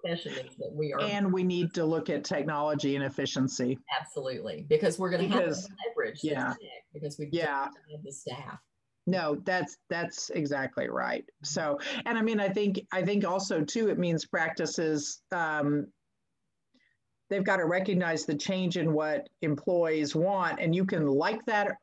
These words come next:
Speaker 2: or not, you can agree with it or not, but it doesn't matter. It is there.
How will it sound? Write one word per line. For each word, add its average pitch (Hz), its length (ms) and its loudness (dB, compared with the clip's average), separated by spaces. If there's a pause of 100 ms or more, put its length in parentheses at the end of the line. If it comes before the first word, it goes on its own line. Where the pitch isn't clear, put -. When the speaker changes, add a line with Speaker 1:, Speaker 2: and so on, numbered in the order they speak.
(500)
Speaker 2:
or 165 120 2
not, 170 380 2
you 160 100 2
can 147 140 0
agree 156 320 2
with 214 200 4
it 175 120 2
or 151 100 2
not, 180 460 2
but 156 100 0
it 147 80 2
doesn't 180 320 0
matter. 147 540 2
It 147 200 0
is 160 440 0
there. 170 480 2